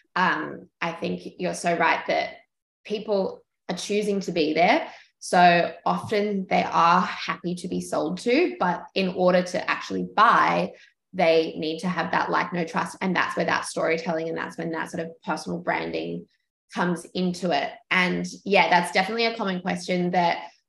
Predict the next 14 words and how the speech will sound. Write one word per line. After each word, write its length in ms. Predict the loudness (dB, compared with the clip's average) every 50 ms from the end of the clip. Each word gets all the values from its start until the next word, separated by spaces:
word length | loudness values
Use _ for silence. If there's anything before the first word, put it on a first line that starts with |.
| _ 2
I 240 | 4 4 4 4 2
hear 200 | 2 4 4 4
or 120 | 4 4 2
talk 260 | 2 0 0 0 2
about 280 | 2 2 2 2 2
with 240 | 2 2 2 2 0 -4 -2
other 440 | -2 0 4 4 6 6 4 4 0
coaches 320 | -4 -4 -4 -4 -4 -6 -6
and 100 | -4 -4
stuff 160 | -4 -4 -2
like 160 | -2 -2 0
that, 220 | 2 2 2 2 0
is 140 | -2 -2
like, 220 | -2 -4 -4 -4